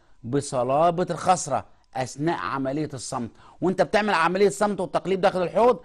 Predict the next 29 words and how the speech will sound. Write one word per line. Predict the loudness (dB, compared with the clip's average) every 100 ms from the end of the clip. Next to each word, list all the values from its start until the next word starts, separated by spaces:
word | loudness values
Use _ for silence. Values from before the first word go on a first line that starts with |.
| -18 _ -14
تحس | -8 -6 -8 -8
إن |
الخصرة | -8 -8 -8 -6
بقى | -4
إيه؟ | -2 -4 -6 -8
نشفت، | -6 -6 -10 -12 _ _
بقت | -10 -8
صلبة. | -4 -4 -2 -4 -8 _ -20 -20 _ -20 _ _ -20 -14
خلي | -6
بالك. | -2 0 -2 -8 _ -20 _ _ _ _ -8
غير | -4
كده | -2 -2
كمان | 0 0 0 -2 -4 -14 _ _ -6
لو | -2 0 2
أنا | 2 2
خدت | 2 0 0
شوية | 0 0
خصرة | 2 2 2 0 -6 -8 _ -10
واتكيت | -8 -2 -4 0 0 2
عليهم | 2 2 0 -2
بإيدي | -2 -2 -2 -6 -10 _ _ -12
وفتحت | -6 0 0 -2 -6
إيدي | -4 -2
وهزيتها | 0 0 0 2 2 2 0 -2 _ _ -6
بتنفرط | -4 0 0 -2 0 4 6 6 4 -2 -8 -10 -8 -4
الخصرة | -2 -2 -2 -2
عند | -4 -2
الضغط | -2 -2 -2 -2
عليها، | -2 -2 -2 -4 -4